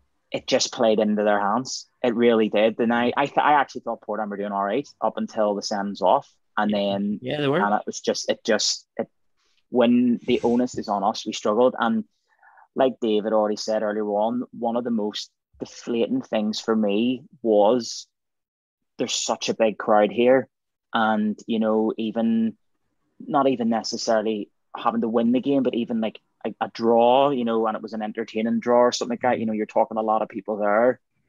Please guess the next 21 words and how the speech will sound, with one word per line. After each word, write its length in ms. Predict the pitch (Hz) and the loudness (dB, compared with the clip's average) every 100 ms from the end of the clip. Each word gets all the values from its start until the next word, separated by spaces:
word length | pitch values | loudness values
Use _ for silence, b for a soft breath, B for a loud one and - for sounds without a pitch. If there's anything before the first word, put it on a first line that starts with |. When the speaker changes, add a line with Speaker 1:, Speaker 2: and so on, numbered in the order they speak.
| _ - | _ -16
Speaker 1:
that 120 | - | -4
might 120 | 110 | -2
have 60 | 107 | -2
been 80 | 107 | -4
like, 140 | 101 - | -6 -2
"Oh, 220 | 123 120 | 0 2
here, 320 | 120 120 113 | 0 0 0
do 80 | - | -2
you 80 | 117 | -4
know 80 | 113 | -2
what? 240 | 104 107 | 0 0
I'll 100 | 113 | -2
come 200 | - 113 | -4 -4
down 240 | 107 107 | -2 -2
to 80 | 107 | -2
the 60 | 98 | -2
game 240 | 107 104 | -2 -2
next 340 | 107 101 - - | -2 -6 -8 -6
week 120 | 104 | -4
against 280 | 104 104 - | -4 -4 -2
Limavady." 500 | 107 107 95 120 | -2 2 2 2